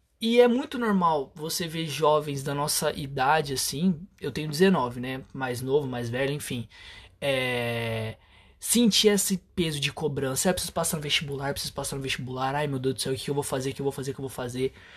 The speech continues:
E, meu, eu acho que quanto mais cobrança tiver na cabeça do jovem, mais ele vai se fuder.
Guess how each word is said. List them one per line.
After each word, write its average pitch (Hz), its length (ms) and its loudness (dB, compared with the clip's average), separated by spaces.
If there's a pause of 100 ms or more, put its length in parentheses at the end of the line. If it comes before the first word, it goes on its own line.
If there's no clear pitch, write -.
(260)
E, 220 120 2
meu, 214 420 6 (520)
eu 202 140 4
acho 226 140 0
que 220 100 -6
quanto 262 260 -4
mais 254 380 2
cobrança 170 680 4
tiver 160 240 0
na 165 120 -2
cabeça 151 420 -2
do 135 100 -4
jovem, 147 640 0 (240)
mais 254 340 4
ele 226 100 2
vai 196 140 4
se - 100 -4
fuder. 120 340 -8